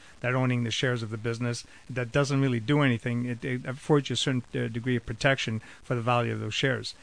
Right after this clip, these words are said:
Uh, this structure is not something that you, you can start up. I mean, if you could and have the means to start off from day one, uh, going into business, you can. But this is something that will,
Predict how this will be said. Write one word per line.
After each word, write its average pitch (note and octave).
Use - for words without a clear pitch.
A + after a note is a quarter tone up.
Uh, C#3
this F#3
structure G3
is C#3
not D#3
something D#3
that B2+
you, C3
you B2+
can B2+
start C3+
up. C3
I D3+
mean, C3
if C3
you C#3
could E3+
and B2
have B2
the A#2+
means D#3+
to B2+
start B2
off A#2+
from A#2+
day A#2
one, B2
uh, A2+
going A#2
into A2+
business, A2+
you B2
can. D3+
But C#3
this F3+
is D3
something C#3
that B2
will, C3